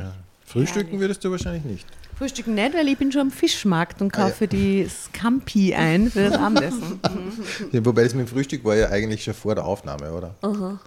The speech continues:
Speaker 2: Das stimmt, wir machen ja immer Frühstücksfrage für alle, die jetzt sich fragen, worum es geht. Und ich is halt in der Früh, bin kein Frühstücksmensch.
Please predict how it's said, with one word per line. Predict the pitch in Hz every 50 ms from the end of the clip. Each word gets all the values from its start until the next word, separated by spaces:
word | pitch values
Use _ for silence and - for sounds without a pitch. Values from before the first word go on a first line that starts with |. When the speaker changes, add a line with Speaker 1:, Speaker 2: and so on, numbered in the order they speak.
| - _
Speaker 2:
Das | - -
stimmt, | - - 240 233 226 - - -
wir | 185 185 185
machen | 185 185 180 175
ja | 196
immer | 190 196 190
Frühstücksfrage | - - 208 - - 196 - - - 165 160 160 175 175 165 170 - 139 -
für | 196 - -
alle, | 175 185 170
die | -
jetzt | 175 - - - - - _ -
sich | 170 160 175 - -
fragen, | - 170 - 170 175 196 226 220
worum | 208 196 190 202 208
es | - -
geht. | - 220 220 -
Und | - 214 208 - -
ich | - 220 - -
is | 202 190 -
halt | 202 185
in | 185 180 175
der | 175
Früh, | - - - 180 175
bin | - - 196 190
kein | 185 196
Frühstücksmensch. | - - 202 - - 180 - - 170 156 156 - -